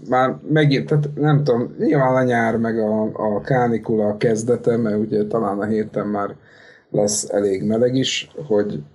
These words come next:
ö, ahhoz, hogy strandoljunk. De hogy, ö, valaki kiteszi, ugye múlt, ö, heti podcastben talán,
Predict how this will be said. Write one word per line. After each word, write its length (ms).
ö, 240
ahhoz, 280
hogy 100
strandoljunk. 680
De 400
hogy, 400
ö, 320
valaki 360
kiteszi, 760
ugye 260
múlt, 420
ö, 420
heti 280
podcastben 680
talán, 480